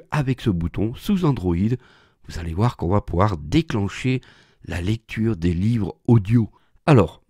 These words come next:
cette télécommande pour l'appairer, lorsque vous faites l'acquisition de cette télécommande, vous la recevez donc avec des piles rechargeables. Lors de la première utilisation,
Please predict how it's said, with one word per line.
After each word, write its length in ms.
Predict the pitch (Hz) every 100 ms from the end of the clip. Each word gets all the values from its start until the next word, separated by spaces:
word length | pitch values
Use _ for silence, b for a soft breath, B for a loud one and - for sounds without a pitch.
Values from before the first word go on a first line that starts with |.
| _
cette 260 | - 180
télécommande 600 | - 139 127 123 104 131
pour 220 | 135 147 143
l'appairer, 600 | 113 - 87 101 123 _ -
lorsque 220 | 101 -
vous 100 | 123
faites 240 | - 156
l'acquisition 500 | 135 123 123 110 -
de 60 | 110
cette 160 | 104 90
télécommande, 640 | 90 85 80 82 110 120 -
vous 260 | 82 98 190
la 100 | 156
recevez 540 | 123 110 - 85 117
donc 240 | 120 113 - _
avec 420 | 110 107 117 - _
des 200 | 92 123
piles 440 | - 110 113 123 127 b
rechargeables. 880 | - 104 127 117 104 95 87 69 - - _ _
Lors 220 | - 120 113
de 80 |
la 120 | 101 -
première 340 | - 151 147
utilisation, 800 | 139 - 139 123 123 - 123 127